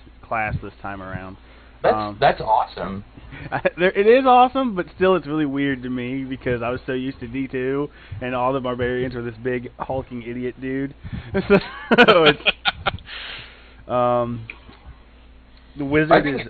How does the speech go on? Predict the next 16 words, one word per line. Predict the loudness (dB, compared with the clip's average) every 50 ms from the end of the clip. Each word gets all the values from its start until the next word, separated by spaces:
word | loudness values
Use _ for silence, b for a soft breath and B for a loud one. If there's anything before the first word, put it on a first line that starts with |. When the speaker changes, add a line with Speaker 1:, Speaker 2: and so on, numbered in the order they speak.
| -8 -6
Speaker 1:
O | -6 -6
P. | -6 -6 -8 -8 -8 -8 -10 -10 -12 -12
The | -10 -8
wizard | -8 -8 -8 -8 -10 -10
is | -10 -10
really | -10 -10 -8 -8 -8
O | -8 -10
P | -10 -10 -10 -8 -8 -8 -8
and | -10 -12 -12
will | -14 -14
probably | -10 -6 -6 -6 -6 -6 -10
be | -14 -14 -14 -14
nerfed | -14 -14 -16 -16 -18 -18 -20 -20
in | -20 -20
a | -20
patch. | -18 -18 -18 -18 -20 -20